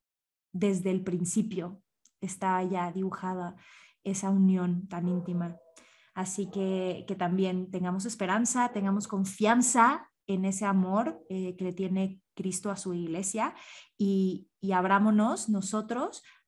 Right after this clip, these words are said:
a dejarnos embellecer por Jesús, porque al final somos parte de la iglesia y nos corresponde a cada uno de nosotros,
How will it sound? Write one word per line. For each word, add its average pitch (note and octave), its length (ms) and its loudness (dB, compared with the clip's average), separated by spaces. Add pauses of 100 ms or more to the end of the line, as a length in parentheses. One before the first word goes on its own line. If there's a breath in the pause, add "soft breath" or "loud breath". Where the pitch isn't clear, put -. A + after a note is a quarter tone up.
a F#3+ 240 0
dejarnos G3+ 400 -2
embellecer G3 500 -2
por G3+ 120 -8
Jesús, A3 360 -8
porque G3+ 180 -6
al F#3 60 -4
final F#3+ 260 -4
somos A3 240 -4
parte F#3+ 300 -6
de F#3 80 -2
la F3 120 -6
iglesia F3 480 -10 (120)
y F#3+ 80 -4
nos F#3+ 140 0
corresponde F#3+ 480 -2
a G3 60 -8
cada G3+ 220 -2
uno F#3+ 140 0
de F3+ 80 -2
nosotros, F#3+ 680 -8